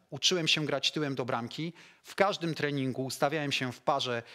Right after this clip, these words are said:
z Andreą Ranocchią”, który to Ranocchia ma sto dziewięćdziesiąt pięć centymetrów wzrostu i waży przy tym ponad osiemdziesiąt kilogramów.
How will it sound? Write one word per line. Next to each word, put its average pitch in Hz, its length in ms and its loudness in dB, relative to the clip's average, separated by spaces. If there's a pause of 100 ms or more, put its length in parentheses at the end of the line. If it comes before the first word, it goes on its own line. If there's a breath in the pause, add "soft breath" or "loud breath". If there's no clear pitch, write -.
(120 loud breath)
z 117 140 -2
Andreą 143 500 0
Ranocchią”, 131 680 -2
który 151 280 -2
to 135 240 -2
Ranocchia 143 520 -2
ma 104 120 -2
sto - 220 -4
dziewięćdziesiąt 139 500 -2
pięć 131 180 -2
centymetrów 123 520 -6
wzrostu 113 420 -6
i 110 80 -6
waży 120 260 0
przy - 180 0
tym 113 160 -6
ponad 120 260 -2
osiemdziesiąt 113 480 -2
kilogramów. 135 560 0